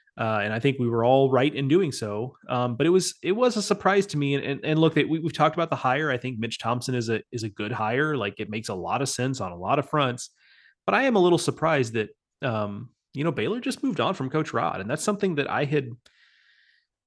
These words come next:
not considered right up until the end of the season when people started asking me, "Hey, do you think <laughs> Baylor's gonna move on from Coach Rod?" frankly. And, and I, you know,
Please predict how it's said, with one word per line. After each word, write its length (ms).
not 360
considered 560
right 280
up 140
until 320
the 140
end 80
of 60
the 60
season 320
when 100
people 180
started 280
asking 360
me, 140
"Hey, 200
do 80
you 80
think 200
<laughs> 20
Baylor's 340
gonna 220
move 240
on 140
from 180
Coach 240
Rod?" 280
frankly. 360
And, 140
and 120
I, 120
you 160
know, 200